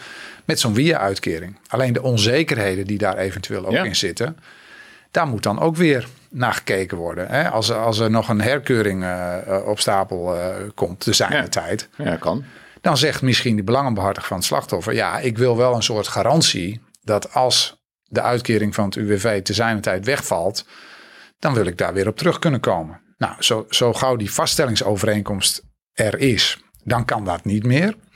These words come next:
Speaker 1: Dus of je houdt die zaak open
Speaker 2: Ja.
Speaker 1: met
Speaker 2: De
Speaker 1: toekomstige
Speaker 2: blanco cheque.
Speaker 1: rekeningen, of je zegt, "Ik, nou, ik vergoed jou dan wat meer, zodat je dat risico wat je daarmee loopt,
Speaker 2: Dat je het
Speaker 1: eh,
Speaker 2: zelf
Speaker 1: afgedekt hebt."
Speaker 2: Dus,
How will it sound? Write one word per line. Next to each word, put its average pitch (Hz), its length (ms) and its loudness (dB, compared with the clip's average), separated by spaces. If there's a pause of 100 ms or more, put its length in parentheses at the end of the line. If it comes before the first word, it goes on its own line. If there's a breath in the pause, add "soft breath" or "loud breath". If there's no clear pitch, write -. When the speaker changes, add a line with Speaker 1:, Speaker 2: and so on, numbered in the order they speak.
(240 loud breath)
Speaker 1:
Dus - 300 2
of 175 220 2
je 117 80 0
houdt 101 240 0
die 98 80 -2
zaak 92 360 0
open 120 440 2
Speaker 2:
Ja. 101 320 2 (800 loud breath)
Speaker 1:
met 110 220 0
Speaker 2:
De 104 80 2
Speaker 1:
toekomstige 98 340 0
Speaker 2:
blanco 104 200 2
cheque. 120 180 2
Speaker 1:
rekeningen, 147 260 0
of 170 480 2 (1040)
je 139 140 4
zegt, - 480 -2
"Ik, 139 400 -4 (260)
nou, 135 240 -2
ik 117 180 -2
vergoed - 360 0
jou 98 260 2
dan 101 300 0
wat 101 240 2
meer, 131 540 2 (420 soft breath)
zodat 127 340 2
je 117 80 2
dat 101 160 2
risico 117 480 2
wat 101 140 0
je 107 80 0
daarmee 85 340 0
loopt, 82 180 -2
Speaker 2:
Dat - 100 -8
je - 60 -2
het 101 100 2
Speaker 1:
eh, - 60 -4
Speaker 2:
zelf 98 160 -4
Speaker 1:
afgedekt 147 460 0
hebt." 90 260 -2 (320 soft breath)
Speaker 2:
Dus, - 300 -2